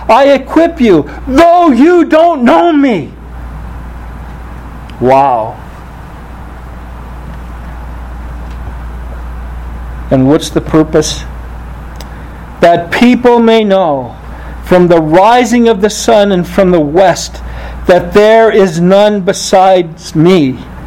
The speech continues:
I am the Lord, and there is no other." God's working through this pagan king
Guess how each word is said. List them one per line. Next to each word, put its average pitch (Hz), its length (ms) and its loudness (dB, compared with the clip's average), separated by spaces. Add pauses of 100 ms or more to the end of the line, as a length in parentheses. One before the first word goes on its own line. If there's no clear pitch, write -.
(460)
I 240 300 6
am 208 240 2
the 180 100 0
Lord, 156 540 0 (400)
and 202 180 6
there 202 240 4
is 214 340 2
no 190 260 4
other." 185 340 0 (3250)
God's 294 320 4
working 240 400 2
through 233 260 0
this 190 240 2
pagan 240 540 2
king 147 560 -2